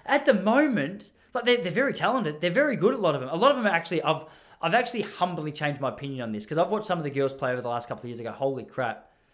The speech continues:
Like, that's, uh, like, like, you could, you could, on, like, you wouldn't match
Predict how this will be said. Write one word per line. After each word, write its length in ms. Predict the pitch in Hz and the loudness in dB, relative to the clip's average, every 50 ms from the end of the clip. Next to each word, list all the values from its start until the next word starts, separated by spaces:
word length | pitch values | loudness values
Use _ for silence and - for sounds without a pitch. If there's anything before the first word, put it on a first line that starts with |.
| _ _ _ _ | _ _ _ _
Like, 240 | - 131 131 131 - | -6 -4 -4 -2 0
that's, 300 | 156 156 - - - - | -2 -2 -2 -4 -4 -2
uh, 300 | 139 131 127 123 113 - - - _ _ _ _ _ _ _ _ _ _ _ _ _ _ | 0 2 2 0 -2 -4 -10 -16 _ _ _ _ _ _ _ _ _ _ _ _ _ _
like, 240 | 135 123 - - | -12 -12 -12 -10
like, 200 | - 139 135 143 | -8 -8 -6 -4
you 120 | 160 180 185 | -4 -4 -4
could, 300 | 185 - 185 165 - - - _ _ | -2 0 0 -2 -2 -4 -14 _ _
you 160 | 160 170 170 | -8 -8 -8
could, 240 | 170 - 180 165 160 | -6 -4 -4 -4 -2
on, 300 | 147 160 175 196 214 214 | -2 -2 -2 -2 -4 -2
like, 160 | 247 247 247 | -4 -4 -4
you 80 | 277 285 | -2 -4
wouldn't 240 | 311 262 208 - 147 | -4 -4 -4 -6 -4
match 480 | 156 160 165 170 160 - - - - | 0 0 0 0 0 -6 -12 -14 -14